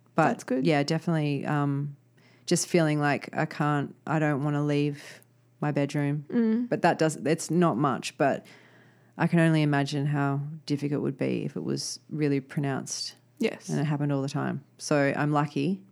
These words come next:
Speaker 2: Mm.
Speaker 1: But, um, worrying, like, not sleeping and
Speaker 2: Mm.
Speaker 1: not sleeping and, um,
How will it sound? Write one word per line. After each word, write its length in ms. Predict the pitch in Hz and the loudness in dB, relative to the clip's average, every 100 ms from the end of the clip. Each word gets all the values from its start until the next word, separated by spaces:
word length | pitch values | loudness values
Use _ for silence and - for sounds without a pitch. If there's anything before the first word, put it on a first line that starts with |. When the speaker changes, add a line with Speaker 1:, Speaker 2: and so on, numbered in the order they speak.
| _ | _
Speaker 2:
Mm. 540 | 240 294 311 214 202 247 | 6 6 6 2 0 2
Speaker 1:
But, 280 | 147 - - | 2 2 -2
um, 400 | 151 156 151 139 127 | 0 2 2 2 4
worrying, 560 | 180 190 156 180 254 | 6 6 6 4 4
like, 360 | 175 143 - - | 4 4 0 -2
not 280 | 151 147 - | 0 0 0
sleeping 600 | 175 226 247 254 269 202 | 2 4 4 4 6 4
and 320 | 139 139 143 | 4 2 0
Speaker 2:
Mm. 880 | 233 247 240 240 226 220 202 202 240 - | 2 4 4 4 2 0 -2 -4 -8 -2
Speaker 1:
not 220 | 202 214 | 2 2
sleeping 580 | - 190 190 196 185 185 | 4 4 4 4 6 6
and, 240 | 160 156 151 | 4 4 4
um, 580 | 147 147 143 147 151 | 4 4 2 0 -4